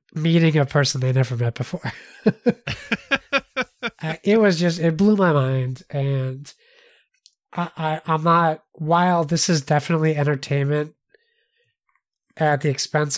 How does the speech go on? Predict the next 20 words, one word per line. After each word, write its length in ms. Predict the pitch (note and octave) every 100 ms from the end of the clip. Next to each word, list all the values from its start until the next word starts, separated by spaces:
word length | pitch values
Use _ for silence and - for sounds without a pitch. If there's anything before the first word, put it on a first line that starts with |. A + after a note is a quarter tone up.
| -
of 360 | C#3 B2+ B2 - _ -
people 360 | D#3+ C#3 C#3+
suffering, 720 | - C3+ B2+ E3 F3+ G#3 G3+ _ -
so 220 | - D3
to 80 | C3
speak, 640 | - E3 G#3 - - - _ _ _ _ _ _ _ -
um, 480 | D3 C#3+ C3+ C3 B2 _ _ _ _ _ _ _ -
it 180 | F3
is 300 | F#3 F3+ E3+
probably 880 | - - E3 F#3+ G#3 F3+ F#3 F3+ F3
the 220 | C#3 D#3
most 580 | D#3 D#3 D#3+ D3 - - _ _ _ _ _ _ _ _ _ _
eye-opening 1040 | - D3 D3+ D#3 C#3+ C#3 C#3+ C#3 B2+ B2 B2 _ -
document 600 | D3 D3 C#3+ C3+ C3 C3 -
of 460 | C#3 B2+ B2+ A#2+ - _ C3+ B2+
why 640 | C3+ C3+ C#3 C#3 C#3+ C3 _ -
people 420 | D#3+ C3+ C3+ C3
get 220 | C#3 C#3
sucked 360 | - B2+ - D#3+
into 720 | C#3 C3+ - C3 B2 A#2